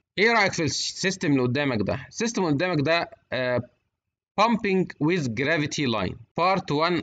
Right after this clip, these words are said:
uphill، part two downhill. يعني إيه؟ يعني أنت عندك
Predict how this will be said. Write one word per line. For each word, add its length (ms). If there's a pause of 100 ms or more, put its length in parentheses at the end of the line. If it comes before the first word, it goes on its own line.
(100)
uphill، 500 (340)
part 300 (120)
two 280 (320)
downhill. 440 (220)
يعني 240
إيه؟ 240 (260)
يعني 180
أنت 140
عندك 480